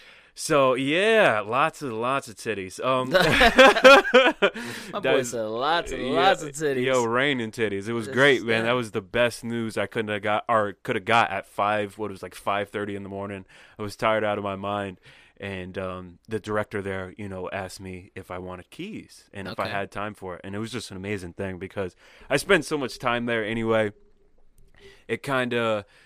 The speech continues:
Speaker 1: uh, well, now it'll place me there a bit more, and I don't necessarily, like, need to travel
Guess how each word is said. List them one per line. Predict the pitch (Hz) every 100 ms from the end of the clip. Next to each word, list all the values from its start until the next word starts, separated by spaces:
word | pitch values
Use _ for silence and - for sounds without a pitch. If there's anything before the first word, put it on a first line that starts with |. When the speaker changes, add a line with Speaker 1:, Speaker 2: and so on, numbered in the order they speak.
| _ _ _ -
Speaker 1:
uh, | 110 107 101 101
well, | 110 113
now | 107 110 110 104
it'll | 101
place | - 107 -
me | 101
there | 98 101
a |
bit | 92 101
more, | 110 104 104 101
and | 98
I |
don't | 104 98
necessarily, | 101 - 104 101
like, | 95 -
need | 101 104 104 -
to | 98
travel | - 104 104 101 107 107 107